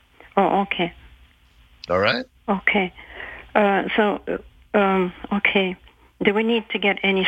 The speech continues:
Speaker 1: sand to mix in with the soil for the
Speaker 2: No,
Speaker 1: bean
Speaker 2: if the, the
Speaker 1: beets
Speaker 2: garden
Speaker 1: and
Speaker 2: mix, you should be fine. It's, it's a good mix already, so you should be good.
Speaker 1: Oh, okay.
Speaker 2: Alrighty.
Speaker 1: Oh, okay, and we need about,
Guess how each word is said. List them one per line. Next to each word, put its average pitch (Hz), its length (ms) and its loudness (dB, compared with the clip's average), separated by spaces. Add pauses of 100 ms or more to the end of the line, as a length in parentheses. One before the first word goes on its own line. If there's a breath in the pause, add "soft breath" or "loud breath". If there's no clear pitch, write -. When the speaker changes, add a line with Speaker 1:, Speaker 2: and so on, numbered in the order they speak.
(120)
Speaker 1:
sand 175 380 2 (120)
to 214 100 0
mix 190 260 0
in 196 120 0
with 196 140 -2
the 190 100 0 (100)
soil 202 300 2 (380)
for 190 100 4
the 175 80 4
Speaker 2:
No, 160 100 4
Speaker 1:
bean 185 160 2
Speaker 2:
if 202 200 0
the, 160 120 2 (200)
the 180 140 2
Speaker 1:
beets 196 100 0
Speaker 2:
garden 180 320 4
Speaker 1:
and 170 80 -8
Speaker 2:
mix, 160 260 2
you 147 60 0
should 143 220 0
be 135 100 0
fine. 127 420 2
It's, 127 240 0
it's 135 200 0
a 131 40 0
good 123 260 0
mix 120 320 0
already, 117 380 2
so - 160 0
you 113 180 2
should 107 200 0
be 107 120 -4
good. 90 300 -2 (800)
Speaker 1:
Oh, 196 320 0
okay. 185 380 -2 (720 loud breath)
Speaker 2:
Alrighty. 123 400 2 (380)
Speaker 1:
Oh, 202 60 4
okay, 196 360 0
and 190 220 2
we 202 60 2
need 196 200 2
about, 185 300 0